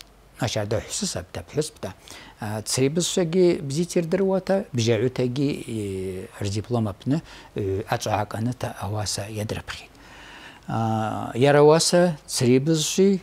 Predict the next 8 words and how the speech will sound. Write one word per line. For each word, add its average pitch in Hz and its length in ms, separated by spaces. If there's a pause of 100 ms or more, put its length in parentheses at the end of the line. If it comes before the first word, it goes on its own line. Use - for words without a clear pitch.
(180)
ვიმაბსში. 101 840 (760)
იარავასა, 123 640 (440)
ა, 107 240
ბჟავი, 110 520 (240)
ე, 120 160 (560)
იშ 110 240
ბჟავიულა, 113 680
ა, 101 320